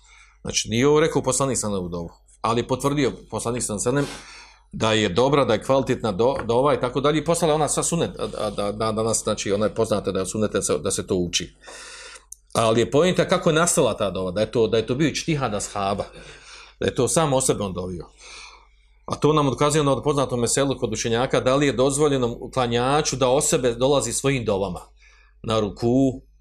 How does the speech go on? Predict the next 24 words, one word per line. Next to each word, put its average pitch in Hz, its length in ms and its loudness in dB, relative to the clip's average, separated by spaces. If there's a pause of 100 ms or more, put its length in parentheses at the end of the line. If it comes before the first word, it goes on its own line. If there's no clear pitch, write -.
(120)
vraćanja 123 480 0
sa 127 140 0
rukua, 120 580 2
na 117 100 -2
seđdi. 101 420 -2 (140)
Da 113 100 0
ne 123 80 2
uči 165 180 2
ove 143 140 4
klasične, 104 500 -2
"Sami 117 220 -2
Allahu 107 280 -2
min-", 110 180 -6
a, 104 40 0
a, 104 280 -2
ovaj, 95 480 0 (520)
a, 98 280 0
"Subhana 113 280 2
rabbil 101 240 2
azim, 101 260 0
subhana 101 260 0
rabbil 90 300 -2
ala", 78 300 -10
nego 104 280 -2